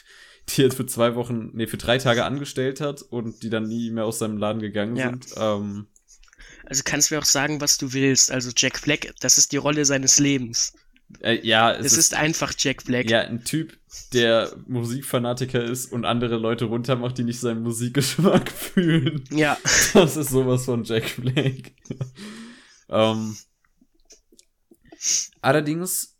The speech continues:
Speaker 1: habe ich das Gefühl, dass der Film schon relativ starken Anfang hat, aber dann gegen Ende sich irgendwie stretcht, also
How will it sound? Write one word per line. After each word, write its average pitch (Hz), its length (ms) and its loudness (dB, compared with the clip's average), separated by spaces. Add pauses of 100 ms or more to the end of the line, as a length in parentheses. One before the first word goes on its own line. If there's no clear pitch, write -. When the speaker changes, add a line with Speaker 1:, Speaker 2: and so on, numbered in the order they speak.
Speaker 1:
habe 139 180 -6
ich 156 80 -8
das 143 160 -4
Gefühl, 143 720 -6
dass 127 200 -2
der 120 140 -2
Film 135 500 -6 (300)
schon 135 240 -6
relativ 127 360 -4
starken 127 300 -2
Anfang 131 320 -8
hat, 143 140 -6
aber 127 160 -4
dann 117 160 -6 (120)
gegen 127 220 -4
Ende 165 640 -8
sich 127 320 -14
irgendwie 127 300 -8
stretcht, - 800 -6 (240)
also 113 640 -6